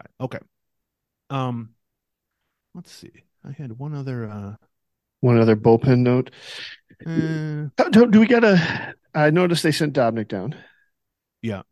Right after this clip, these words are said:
Speaker 2: So I'm, I mean, he's not in the, do we still think that, uh,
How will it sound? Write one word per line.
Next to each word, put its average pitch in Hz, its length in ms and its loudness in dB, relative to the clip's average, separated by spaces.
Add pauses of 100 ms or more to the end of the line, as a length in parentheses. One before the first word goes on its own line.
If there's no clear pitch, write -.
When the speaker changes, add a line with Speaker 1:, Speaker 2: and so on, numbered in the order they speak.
(200)
Speaker 2:
So 117 340 2
I'm, 117 320 -4
I - 140 -12
mean, 127 260 -12
he's 127 220 -2
not 123 180 4
in 120 100 4
the, 117 380 0
do 135 80 2
we 135 100 6
still 165 320 4
think 156 320 0
that, 143 300 4
uh, 117 140 0